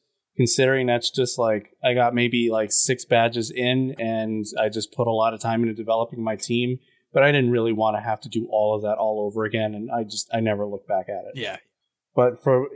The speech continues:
Speaker 1: it was so radically different, I think that's where the jumping off point was easier for me. Because, you know, you get to that point where, like, if you give me a Pokemon game right now that's completely, like, if I start playing Sword and Shield, I can tell you the majority of my team is gonna be from Gen one.
Speaker 2: Mm-hmm.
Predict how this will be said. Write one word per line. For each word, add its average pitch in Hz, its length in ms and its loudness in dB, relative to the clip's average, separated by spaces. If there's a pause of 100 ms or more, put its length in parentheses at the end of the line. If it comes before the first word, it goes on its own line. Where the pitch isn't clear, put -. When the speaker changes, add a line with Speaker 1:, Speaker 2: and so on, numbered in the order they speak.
Speaker 1:
it 147 160 0
was 147 200 4
so 170 380 4
radically 135 600 0
different, 117 480 -2
I 117 80 0
think 123 320 0
that's 117 360 0
where 120 360 2
the 110 120 -16
jumping 117 440 -2
off 110 240 -2
point 117 280 -2
was 104 200 -6
easier 117 400 -2
for 101 260 -4
me. 92 240 -12 (500)
Because, 113 600 2 (340)
you 123 120 2
know, 110 300 4 (100)
you 139 140 2
get 160 160 4
to 170 80 0
that 135 180 2
point 139 220 0
where, 120 100 2
like, 117 240 0 (240)
if 131 160 0
you 147 80 2
give 175 160 4
me 180 100 4
a 139 60 4
Pokemon 135 500 0
game 123 180 0
right 117 180 0
now 120 180 0
that's 113 180 0
completely, 127 480 -2
like, 120 200 0
if 120 100 -4
I 131 60 4
start 143 360 0
playing 135 280 2
Sword 127 260 0
and 113 100 -2
Shield, 117 320 0
I 120 80 2
can 131 160 0
tell 135 240 2
you 131 160 2
the 117 80 0
majority 120 540 2
of 143 80 0
my 135 160 2
team 127 340 0
is 110 120 -2
gonna 120 200 0
be 117 220 -2
from 110 260 0
Gen 104 320 -2
one. 98 220 -4
Speaker 2:
Mm-hmm. 123 160 -8